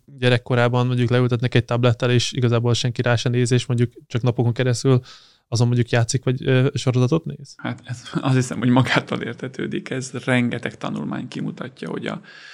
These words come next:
Speaker 2: hogy a képernyő előtt töltött idő a gyerekek számára, egyébként a felnőttek számára is kifejezetten jó, de gyerekek számára kifejezetten káros. Nagyon,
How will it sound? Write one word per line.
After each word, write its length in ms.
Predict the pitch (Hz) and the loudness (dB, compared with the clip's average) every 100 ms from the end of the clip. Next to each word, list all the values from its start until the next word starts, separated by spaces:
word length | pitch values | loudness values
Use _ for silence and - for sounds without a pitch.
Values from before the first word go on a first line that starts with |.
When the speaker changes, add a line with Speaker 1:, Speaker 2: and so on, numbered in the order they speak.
| - - | -20 -12
Speaker 2:
hogy 260 | - - 65 | -6 -4 -4
a 400 | 69 - - - _ _ _ | -6 -8 -12 -16 _ _ _
képernyő 680 | - 123 127 - 131 131 - | -4 -4 -4 -6 -6 -8 -8
előtt 300 | - 123 127 | -8 -6 -6
töltött 400 | - 69 - - | -4 -4 -6 -10
idő 300 | 143 123 69 | -10 -4 -4
a 60 | - | -4
gyerekek 460 | 123 127 135 - - | -6 -6 -6 -10 -10
számára, 520 | - 135 131 135 - _ _ | -8 -8 -8 -10 -14 _ _
egyébként 280 | 151 151 143 | -6 -6 -6
a 40 | |
felnőttek 400 | - 151 131 135 | -6 -6 -6 -10
számára 260 | 131 147 135 | -8 -10 -10
is 140 | - - | -14 -12
kifejezetten 640 | 143 139 139 156 - - | -10 -10 -10 -12 -10 -8
jó, 180 | 131 151 - - - - | -8 -10 -14 -20 -20 -12
de 80 | - | -2
gyerekek 320 | 127 151 147 | 2 2 0
számára 380 | 139 - 123 123 | -6 -4 -4 -6
kifejezetten 920 | - 135 - - - 127 - 135 120 | -10 -10 -8 -10 -10 -14 -16 -14 -10
káros. 640 | 110 127 - 127 - - _ _ _ | -10 -12 -16 -14 -14 -14 _ _ _
Nagyon, 480 | 123 123 - 95 | -6 -6 -10 -14